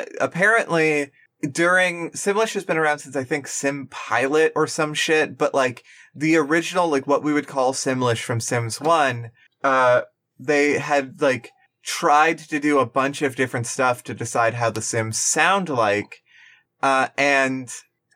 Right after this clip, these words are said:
the actor in the booth decided to, after a while, just be like,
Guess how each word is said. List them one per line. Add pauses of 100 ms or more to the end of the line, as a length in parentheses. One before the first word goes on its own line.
the
actor
in
the
booth (280)
decided
to,
after
a
while,
just
be
like,